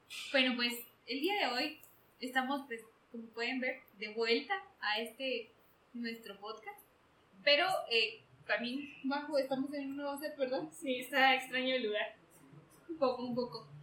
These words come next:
Speaker 1: Bueno, queremos, pues, en este proceso en el cual estuvimos un poco desconectados de, de este rumbo, de estas redes sociales, eh, tuvimos el honor y el gusto de conocer a nuevas personas, a nuevas comunidades,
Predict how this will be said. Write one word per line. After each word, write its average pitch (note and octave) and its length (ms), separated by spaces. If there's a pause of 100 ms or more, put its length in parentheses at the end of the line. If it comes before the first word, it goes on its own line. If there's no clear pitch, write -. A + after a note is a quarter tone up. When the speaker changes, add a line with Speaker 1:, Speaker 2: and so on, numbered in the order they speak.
(120)
Speaker 1:
Bueno, B3 260
queremos, C#4 420
pues, D4+ 200
en C4+ 140
este F#4+ 240
proceso D#4+ 440
en D#4+ 80
el B3+ 160
cual B3+ 320
estuvimos C4 520
un B3+ 120
poco C4+ 540 (440)
desconectados B3+ 1160
de, G3 340
de F3+ 380
este C4 220
rumbo, B3+ 400
de A3+ 180
estas A#3 240
redes A3 220
sociales, C#4+ 480 (500)
eh, A#3 260
tuvimos C4+ 380
el C4+ 140
honor A#3+ 240
y E4+ 80
el B3 80
gusto C#4+ 240
de C#4+ 160
conocer A#3 480 (160)
a G#3 160
nuevas A3 300
personas, B3+ 580 (100)
a A3 220
nuevas A#3+ 300
comunidades, C4 760